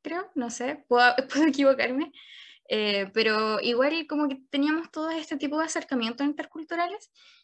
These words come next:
y era muy entretenido desde mi punto de vista y, y también romper con ese paradigma racista de, de que yo vengo de un lugar donde jamás nunca había visto a un mapuche que yo supiera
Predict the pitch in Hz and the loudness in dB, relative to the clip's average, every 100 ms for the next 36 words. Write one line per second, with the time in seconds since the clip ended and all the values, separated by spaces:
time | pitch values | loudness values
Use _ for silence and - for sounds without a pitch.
0 | _ - 226 220 220 - 269 294 294 294 | _ -4 -2 0 -2 0 2 4 4 2
1 | 302 - 262 320 349 349 320 262 226 226 | 0 0 0 2 -2 -4 -6 -2 0 0
2 | 302 339 - 349 339 359 359 370 370 370 | 0 -2 -6 -8 -6 -6 -2 -2 0 -2
3 | 392 415 427 - _ _ _ _ _ 240 | -2 -4 -6 -10 _ _ _ _ _ -6
4 | 240 233 226 - 233 220 240 240 277 311 | -4 -4 -4 -2 -2 0 0 2 4 4
5 | 294 302 302 359 349 370 302 262 226 - | 2 0 0 -4 -4 -2 0 2 0 -4
6 | 202 233 285 311 320 269 - 254 - 349 | -10 -4 0 2 2 0 -2 -8 -2 2
7 | 359 269 220 214 208 220 220 202 226 269 | 2 4 2 0 -4 -2 -4 0 0 0
8 | - 214 240 262 254 247 247 247 220 220 | -2 -4 0 2 2 2 2 0 -2 -2
9 | 226 214 202 190 - _ _ - 226 233 | -2 -4 -6 -10 -14 _ _ -2 0 2
10 | - 277 277 302 - 240 226 233 240 269 | 2 2 2 2 2 2 0 -2 -4 -8
11 | - 233 233 208 208 247 262 285 269 214 | -2 -2 0 -2 -2 -6 -4 -4 -2 0
12 | 254 - 208 202 240 247 247 | 0 -2 -4 0 2 2 -2